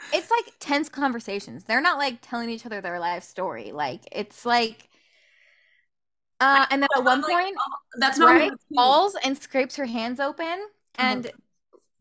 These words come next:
Speaker 1: Azriel is like, "Why aren't you healing? Like, I know that you have Fae blood. Why aren't you healing?" And she's like, "I don't know."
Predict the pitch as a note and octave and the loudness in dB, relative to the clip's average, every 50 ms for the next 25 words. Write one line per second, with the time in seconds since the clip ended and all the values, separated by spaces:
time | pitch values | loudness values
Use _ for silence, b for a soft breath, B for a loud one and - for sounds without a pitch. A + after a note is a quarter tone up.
0 | _ _ - B3 C#4 D#4 D#4+ D#4 D4 C4+ B3+ B3+ A#3 A3 G#3+ G3 G3 G3+ B3 D#4 | _ _ 2 4 4 4 2 0 0 0 0 -2 -4 -4 -4 -6 -6 -6 -4 -6
1 | C#4+ B3+ C4 A#3+ A3 - - C4+ D#4 C4+ G3 E3 E3+ F3+ F#3 G3+ G3+ G3 G#3 A#3 | -8 -10 -12 -14 -14 -14 -12 -12 -10 -10 -10 -10 -12 -12 -10 -10 -8 -4 -2 -2
2 | C4 B3 G#3 G3 G#3+ A3 G#3 G3 F#3+ - - G3 G3 F#3 - F#3 F3+ D3+ - F3+ | -2 -2 -2 -4 -4 -4 -4 -4 -6 -6 -6 -6 -6 -6 -6 -6 -6 -4 -2 -2
3 | G3+ F#3+ F#3+ G#3 G3+ G#3 F#3+ E3+ E3+ F3 F#3+ - G3+ G3 G3 F3+ F3+ - - A#3+ | -2 -2 -4 -4 -4 -4 -4 -6 -8 -10 -10 -10 -8 -6 -6 -8 -4 -4 -2 -2
4 | D4+ D#4+ D#4+ E4+ F4 F4+ F#4 F4+ F4 E4+ D#4+ D4 C#4 C4 A#3 A3 | -2 -2 -2 -2 -2 -2 -2 -2 -2 -4 -2 -2 -4 -4 -4 -6